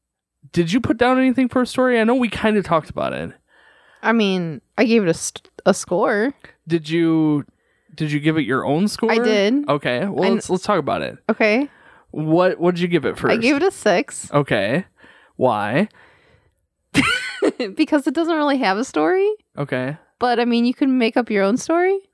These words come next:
Speaker 1: That's true. There was this adventurer, Lori, who went out into the
Speaker 2: It's
Speaker 1: resort.
Speaker 2: it's more so like the house thing.
Speaker 1: Yeah.
Speaker 2: Like, you can, you can have your own house and you can, you know, your villa or whatever, and you can go to the different, like, areas.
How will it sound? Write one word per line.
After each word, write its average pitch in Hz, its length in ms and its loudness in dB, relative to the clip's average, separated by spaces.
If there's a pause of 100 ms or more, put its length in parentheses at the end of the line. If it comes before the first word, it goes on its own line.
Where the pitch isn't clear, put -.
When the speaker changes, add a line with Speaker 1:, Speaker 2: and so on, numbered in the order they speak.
(200)
Speaker 1:
That's - 200 -4
true. 143 420 0 (1120)
There 139 140 -4
was 139 280 -2
this 135 280 -2
adventurer, 147 720 2
Lori, 127 560 0
who 123 480 -2
went 170 280 0
out 147 260 0
into 135 260 0
the 123 460 0
Speaker 2:
It's 403 80 0
Speaker 1:
resort. 143 640 0 (100)
Speaker 2:
it's - 280 -2
more 359 260 4
so 440 200 -2 (200)
like 294 420 0
the 247 140 2
house 226 360 0
thing. 185 420 -2 (440)
Speaker 1:
Yeah. 131 160 0
Speaker 2:
Like, 196 220 2
you 254 180 -4
can, 233 340 0
you 214 120 -2
can 220 260 -2
have 285 280 -2
your 320 160 0
own 320 100 0
house 190 500 0
and 190 100 -6
you 202 100 -6
can, 196 260 -4
you 196 60 -6
know, 190 240 -6
your 202 160 -2
villa 180 380 0
or 180 80 -2
whatever, 175 480 -2
and 196 120 -4
you 190 60 -4
can 185 100 -2
go 180 120 -2
to 196 100 -4
the 202 120 -2
different, 220 480 0
like, 226 280 0
areas. 185 760 0